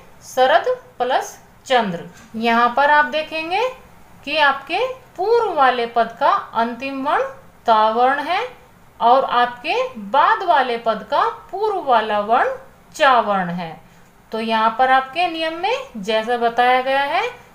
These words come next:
कि यदि आपके ता के बाद चा वर्ण आता है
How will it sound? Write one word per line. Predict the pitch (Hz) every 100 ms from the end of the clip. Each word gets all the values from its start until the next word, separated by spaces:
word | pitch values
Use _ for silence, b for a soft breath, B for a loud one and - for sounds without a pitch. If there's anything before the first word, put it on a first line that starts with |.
| -
कि | 254 254
यदि | 247 262 285
आपके | 254 254 - 440 466 -
ता | 262 262
के | 269 269 254
बाद | 269 370 440 - - -
चा | 262 311 494 - - _ -
वर्ण | 220 254 285 -
आता | 226 226 247 254
है | 269